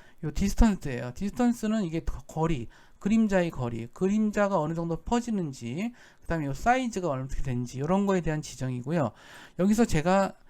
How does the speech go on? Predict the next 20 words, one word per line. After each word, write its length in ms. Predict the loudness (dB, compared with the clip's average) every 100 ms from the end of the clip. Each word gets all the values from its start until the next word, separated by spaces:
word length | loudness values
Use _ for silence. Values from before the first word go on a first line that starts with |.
| -20 -14
강조하고 420 | -2 2 4 4
싶은 220 | 2 -2 -4
게 100 | -6
있어요. 280 | -8 -8
뭐냐면 500 | -4 0 4 4 4 0 -20 -20 -20 -4
그러면 220 | 0 0
그림자가 520 | 4 8 8 8 6
나온다면 720 | 4 2 2 0 0 2 0 -2 -6
이게 220 | 0 2
지금 160 | 2
앵글이 380 | 2 2 4 4
이렇게 240 | 2 2 0
돼 100 | 0
있죠. 400 | -2 -4 -4 -4 -14 -20 -20 -20 0
이거는 280 | 4 4 2 -4 0
태양이 640 | 6 8 8 8 6 4 0 -12 -6
이쪽에서 420 | -2 2 2 2
비쳐서 480 | 0 -2 -2 0 -2
이렇게 440 | 2 2 2 0
한다면, 600 | 2 2 2 2 0 -2